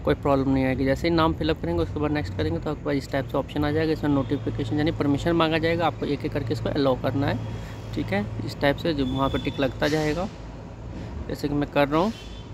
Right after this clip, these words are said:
उसको अलाउ कर दिया। उसके बाद मैं next करता हूँ।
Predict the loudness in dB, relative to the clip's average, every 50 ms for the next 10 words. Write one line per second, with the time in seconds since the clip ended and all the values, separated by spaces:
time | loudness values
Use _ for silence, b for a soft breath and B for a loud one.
0 | -12 -10 -10 -10 -10 -10 -10 -10 -10 -10 -10 -10 -12 -12 -12 -12 -12 -12 -12 -12
1 | -12 -12 -10 -4 0 2 4 4 4 4 2 2 4 2 2 2 2 0 0 2
2 | 2 2 2 2 2 0 -2 -2 0 0 0 0 2 0 0 0 0